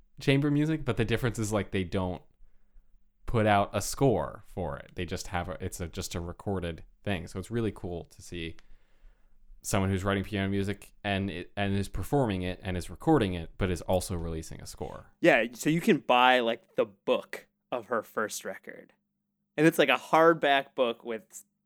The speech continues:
Speaker 2: piano sta-, staves inside of it. And then, like, there's other stuff interspersed between the pieces.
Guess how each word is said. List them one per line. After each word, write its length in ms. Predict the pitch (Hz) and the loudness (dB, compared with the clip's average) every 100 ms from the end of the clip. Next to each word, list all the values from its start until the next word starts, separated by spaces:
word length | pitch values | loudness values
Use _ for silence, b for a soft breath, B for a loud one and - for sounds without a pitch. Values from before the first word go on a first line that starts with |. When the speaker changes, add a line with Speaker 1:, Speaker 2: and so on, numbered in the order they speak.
| _ | _
Speaker 2:
piano 320 | 147 156 156 | 2 4 4
sta-, 420 | 151 - 131 127 - | 0 2 4 4 2
staves 420 | - - 127 120 | -4 0 0 0
inside 380 | 117 110 110 113 | -4 -2 0 0
of 100 | 107 | 0
it. 300 | 107 107 - _ | 0 -2 -4 _
And 260 | 113 107 117 | -8 -6 0
then, 200 | 135 131 | 0 2
like, 200 | 120 120 | -2 -2
there's 140 | 139 | 2
other 240 | 185 208 185 | 4 6 4
stuff 380 | - 156 147 - | 4 2 2 -2
interspersed 600 | 147 135 - 156 131 - | -4 -4 -2 0 0 -4
between 340 | 120 139 127 | -10 -8 -6
the 80 | 117 | -6
pieces. 600 | - 143 - - - | -6 -6 -6 -12 -18